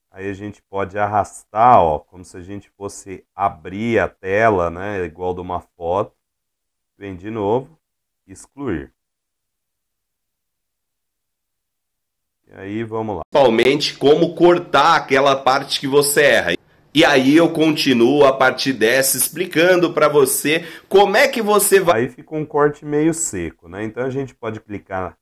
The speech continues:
Speaker 1: nesse quadradinho branco e aqui tem as transições. Então eu posso ir numa, escolher, tem vários tipos aqui, os tipos são todos gratuitos, tal,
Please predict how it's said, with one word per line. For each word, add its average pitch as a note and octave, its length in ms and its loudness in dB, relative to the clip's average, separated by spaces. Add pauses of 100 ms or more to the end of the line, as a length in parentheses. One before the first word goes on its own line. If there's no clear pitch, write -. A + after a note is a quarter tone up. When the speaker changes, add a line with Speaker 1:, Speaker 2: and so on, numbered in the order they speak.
Speaker 1:
nesse G#2+ 320 -12
quadradinho F2 640 -12
branco A2+ 540 -8 (420)
e A#2 120 -6
aqui B2 260 -6
tem C3 400 -10
as C3 400 -10
transições. B2+ 1300 -6 (400)
Então A#2 440 -8
eu B2+ 60 -6
posso A2+ 500 -6
ir G#2 240 -2
numa, F2 720 -6 (400)
escolher, G2 800 -2
tem F2+ 180 -18
vários F#2+ 380 -4 (200)
tipos G2 560 -10
aqui, F#2+ 800 -6 (280)
os F2 200 -20 (120)
tipos - 240 -20
são F#2+ 180 -16
todos F2+ 320 -18
gratuitos, A2 1040 -6
tal, B2 540 0